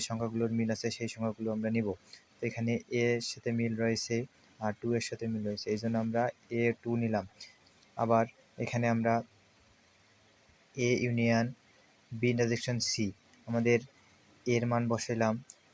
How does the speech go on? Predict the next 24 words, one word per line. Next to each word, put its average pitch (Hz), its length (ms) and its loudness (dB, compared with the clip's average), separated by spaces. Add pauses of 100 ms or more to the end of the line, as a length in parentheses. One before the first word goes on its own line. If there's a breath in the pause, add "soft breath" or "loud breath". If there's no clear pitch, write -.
(420)
তারপর 113 220 -8 (180)
ইউনিয়ন 123 400 2 (840)
এবং 117 180 -2 (120)
আমরা 117 240 2
হচ্ছে 117 260 0 (480)
এখানে 117 260 2 (540)
ব্র্যাকেটের 120 440 0
মানটা 117 280 2
বসাবো। 107 360 -4
ব্র্যাকেট 113 400 -2
এখানে 120 220 -4
ছিল 113 120 -6 (320)
টু 120 80 -2 (160)
এ, - 20 2 (640)
তো 120 80 0 (920)
টু 131 100 0 (220)
এ - 20 2 (960)
ইউনিয়ন 123 380 2
বলতে 117 180 0 (100)
আমরা 117 140 0 (120)
সংযোগ 120 260 -2 (100)
সেট, 110 240 -2
এখানে 117 220 -4 (800)
যে 127 80 2